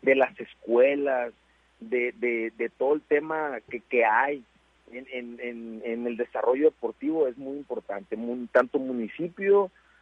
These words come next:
como Secretaría de Educación Pública nos va a ayudar mucho a que podamos encontrar nuevos talentos. Y, y a los que tienen ese talento para representar al estado de Sinaloa,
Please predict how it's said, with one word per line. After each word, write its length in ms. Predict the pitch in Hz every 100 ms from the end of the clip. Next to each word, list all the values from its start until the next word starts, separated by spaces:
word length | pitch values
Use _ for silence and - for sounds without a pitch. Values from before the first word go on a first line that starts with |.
| _ _
como 300 | 139 143 135
Secretaría 600 | - 127 127 113 110 117
de 80 | 156
Educación 360 | 151 123 135 131
Pública 380 | 151 156 -
nos 180 | 143 113
va 120 | 104
a 20 | 113
ayudar 320 | 139 139 135
mucho 600 | 120 135 147 - 175 170 _
a 120 | 123 117
que 160 | 127
podamos 640 | 117 113 107 110 131 147 151
encontrar 560 | 139 117 107 123 135 139
nuevos 560 | 131 123 123 127 147 147
talentos. 540 | - 117 101 92 - 85 _ _ _ _ 127
Y, 380 | 135 180 127 127
y 40 |
a 100 | 120
los 200 | 117 120
que 160 | - 113
tienen 440 | - 120 165 202
ese 200 | 196 208
talento 480 | - 170 147 143 135
para 240 | - 131
representar 680 | 131 131 - 127 123 107 107
al 100 | 180
estado 320 | 170 - 156
de 60 | 175
Sinaloa, 500 | 180 127 127 170